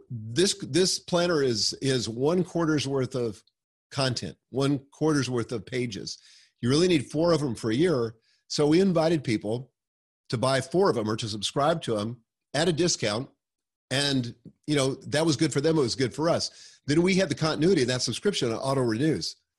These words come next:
So every year it automatically renews. So probably about maybe fif-, maybe sixty percent of our customer base is on that subscription, and forty percent are people that are doing it on a one-off basis.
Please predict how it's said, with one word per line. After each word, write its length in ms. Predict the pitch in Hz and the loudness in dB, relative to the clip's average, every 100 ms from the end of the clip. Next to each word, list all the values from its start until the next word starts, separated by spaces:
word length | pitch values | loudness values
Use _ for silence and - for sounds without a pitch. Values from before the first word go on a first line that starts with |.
| _ - | _ -6
So 520 | - 147 139 110 - _ - | 0 2 2 0 -6 _ -2
every 200 | 147 151 | 2 4
year 440 | 202 196 139 156 _ _ _ _ _ _ _ | 4 2 0 -6 _ _ _ _ _ _ _
it 100 | 151 | 0
automatically 500 | 156 143 139 127 135 | 2 2 0 -2 -2
renews. 420 | 123 143 135 87 - _ - _ | 0 2 0 -2 -12 _ -20 _
So 220 | - 185 | 0 2
probably 500 | 143 170 196 175 170 | 4 4 4 4 4
about 500 | 139 135 131 127 - - _ _ _ - - _ | 4 2 0 0 -4 -14 _ _ _ -20 -20 _
maybe 320 | 160 175 160 | 0 4 4
fif-, 300 | 131 - 165 - - | 2 0 0 -2 -8
maybe 260 | 147 190 165 | 0 2 2
sixty 360 | - 190 - 156 | 2 0 0 -2
percent 340 | 147 - 160 | -2 0 0
of 120 | 139 | 0
our 320 | 135 117 110 - - | 0 0 -4 -8 -2
customer 360 | 165 - 147 | -2 0 -2
base 400 | 143 151 147 - - _ _ - | 0 0 0 -4 -8 _ _ -4
is 180 | 143 | 0
on 140 | 131 131 | 2 2
that 160 | 143 | 0
subscription, 680 | 127 123 - 143 135 160 156 - _ _ _ - | -2 -4 -2 -2 -2 -4 -4 -6 _ _ _ -2
and 260 | 139 131 | 0 0
forty 220 | 143 151 | 0 0
percent 320 | 151 147 165 139 | 0 0 0 0
are 80 | |
people 320 | - 135 135 127 | -2 -2 -2 -2
that 120 | 120 | -2
are 60 | |
doing 220 | 107 123 127 | -2 -2 0
it 60 | |
on 120 | 113 | 0
a 60 | 107 | -2
one-off 460 | 104 120 139 127 120 | -2 -2 -2 -4 -2
basis. 480 | 127 131 160 160 | -2 0 0 -2